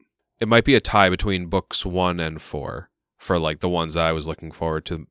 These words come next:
the second most. Oh, I don't know, book two. They're all so good. Um, but, yeah, I'd say, like, book three, absolutely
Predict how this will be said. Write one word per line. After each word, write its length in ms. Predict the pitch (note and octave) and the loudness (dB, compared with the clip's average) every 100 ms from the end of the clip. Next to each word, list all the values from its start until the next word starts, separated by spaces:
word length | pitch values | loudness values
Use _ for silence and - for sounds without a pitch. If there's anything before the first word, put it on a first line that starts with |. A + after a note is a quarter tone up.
| - | -12
the 140 | D#2 | -10
second 360 | - E2 - - | -6 -4 -4 -4
most. 460 | F#2+ G2 - - _ _ _ _ _ _ _ | -2 -2 -4 -10 _ _ _ _ _ _ _
Oh, 160 | - G2 | -6 -4
I 120 | D#2 | -2
don't 100 | G#2 | -2
know, 100 | F#2+ | -2
book 220 | D#2 F#2 | -4 -6
two. 140 | - - - | -6 -10 2
They're 140 | C#3+ - | 4 4
all 180 | E3 F3 | 6 6
so 320 | - - A2+ | 4 2 0
good. 300 | F2+ F2+ D#2 - - - | 0 -2 -4 -12 -20 -8
Um, 480 | - G2+ F#2+ F2+ E2+ - _ _ _ _ - | 2 4 4 2 -4 -12 _ _ _ _ 2
but, 280 | G2 F2+ _ _ _ _ _ | 4 4 _ _ _ _ _
yeah, 300 | - F#2+ D#2+ D#2+ | 0 2 0 0
I'd 160 | A2+ - | 0 4
say, 180 | B2 - | 4 4
like, 340 | A2 G2+ F#2 | 0 0 0
book 180 | - C#3 | 2 2
three, 580 | - - B2+ C3 C#3 C3+ _ _ _ _ _ | 2 6 8 8 6 0 _ _ _ _ _
absolutely 1000 | G#2+ A2 G#2+ - A#2 G#2+ F#2+ F#2+ F#2 F2 | 6 6 6 2 2 2 2 2 0 -2